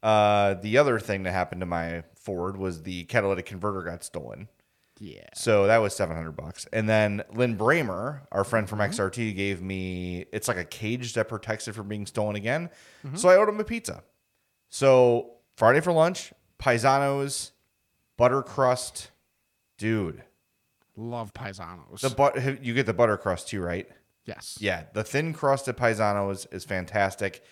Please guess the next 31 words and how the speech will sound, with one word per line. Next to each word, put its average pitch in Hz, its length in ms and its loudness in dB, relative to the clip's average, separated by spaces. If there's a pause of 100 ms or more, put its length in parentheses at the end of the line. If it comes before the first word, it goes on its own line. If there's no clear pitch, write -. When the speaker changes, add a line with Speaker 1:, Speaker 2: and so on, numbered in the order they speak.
(140)
Speaker 2:
Mm-hmm. 101 280 -12
Speaker 1:
Got 117 160 8
half 139 260 4
sausage, 123 420 2
half 110 200 4
pepperoni. 104 500 -2
Split 110 280 -4
it 104 100 -2
with 98 320 -4
Lauren, 101 380 0
who 98 120 -4
works 95 300 -2
in, 90 180 -6
uh, 87 280 -4 (600)
the 107 80 -6
news 104 280 -2
side, 82 320 0
the 92 80 -4
digital 87 360 -4
Speaker 2:
Mm-hmm. 87 80 -6
Speaker 1:
side 85 280 0
there. 85 360 0
So - 120 -8
we 92 100 -2
split 107 240 -4
a 101 60 -2
pizza. 92 440 -2
Speaker 2:
And 160 400 -8
some 233 200 -8
scavengers. 135 1160 -6
Speaker 1:
And 135 380 2